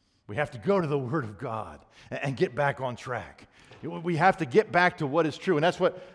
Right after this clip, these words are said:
certainly Paul is calling Peter to do, and all the others as well.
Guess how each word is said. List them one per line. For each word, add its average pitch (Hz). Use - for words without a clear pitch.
certainly 170
Paul 160
is 127
calling 127
Peter 123
to 87
do, 73
and 107
all 110
the 101
others 90
as 78
well. 90